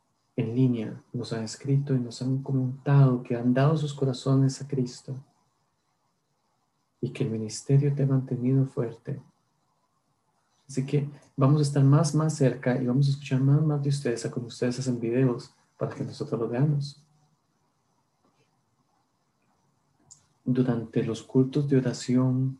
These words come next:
en línea hemos experimentado el Espíritu de nuestro Señor Todopoderoso descendiendo sobre nosotros.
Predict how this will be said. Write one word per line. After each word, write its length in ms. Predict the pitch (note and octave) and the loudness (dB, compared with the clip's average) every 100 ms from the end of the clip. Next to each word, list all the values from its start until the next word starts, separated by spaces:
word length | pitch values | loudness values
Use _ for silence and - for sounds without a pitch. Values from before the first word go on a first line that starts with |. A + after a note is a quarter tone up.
| _ | _
en 180 | - G#2+ | -10 -8
línea 540 | A2 A#2+ C#3+ C#3+ C#3+ - | -4 2 2 2 -2 -8
hemos 240 | A#2+ B2 - | -4 -2 -4
experimentado 1080 | - - A#2 A2 A2 - C3+ C#3 D3 - | -8 -4 -4 -4 -8 -4 2 4 4 2
el 100 | A#2+ | -4
Espíritu 840 | A#2+ - - - E3 C#3+ - A2 - _ _ _ | -8 -10 -8 -2 0 0 -2 -8 -12 _ _ _
de 80 | C3 | -8
nuestro 320 | A2 A2 - | -8 -8 -10
Señor 380 | A2+ G#2+ A#2 C3 | -8 -4 -4 -4
Todopoderoso 760 | - C3 C#3 D#3+ D3 B2 - | -2 0 2 2 2 2 -2
descendiendo 480 | A#2+ - A2+ A2 A#2+ | -8 -8 -10 -8 -8
sobre 280 | B2 A#2+ A2+ | -8 -12 -12
nosotros. 680 | A2 - A#2+ - _ - | -14 -14 -16 -18 _ -20